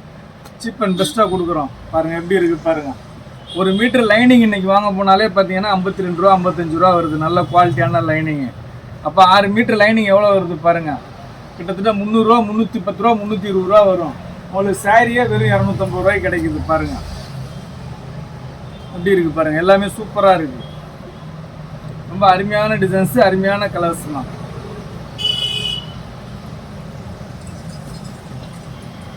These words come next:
பாருங்க, எல்லாமே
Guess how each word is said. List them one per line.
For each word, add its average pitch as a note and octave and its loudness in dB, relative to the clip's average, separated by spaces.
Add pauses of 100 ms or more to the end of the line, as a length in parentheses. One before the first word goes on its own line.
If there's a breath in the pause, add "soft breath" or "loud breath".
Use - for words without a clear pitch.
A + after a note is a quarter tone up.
(220)
பாருங்க, C#4 0 (2000)
எல்லாமே G3+ 2